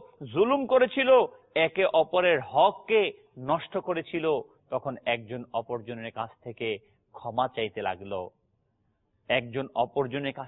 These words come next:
থেকে ক্ষমা করিয়ে নিতে লাগলো। প্রিয়, প্রিয় ইসলামী ভাইরা ও মাদানী চ্যানেলের দর্শকবৃন্দ, সত্য তওবা করে আল্লাহ আজ্জা ওয়া জাল্লার কাছে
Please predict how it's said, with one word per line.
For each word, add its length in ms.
থেকে 360
ক্ষমা 380
করিয়ে 260
নিতে 240
লাগলো। 420
প্রিয়, 200
প্রিয় 280
ইসলামী 380
ভাইরা 540
ও 100
মাদানী 460
চ্যানেলের 480
দর্শকবৃন্দ, 960
সত্য 600
তওবা 400
করে 400
আল্লাহ 340
আজ্জা 260
ওয়া 100
জাল্লার 400
কাছে 480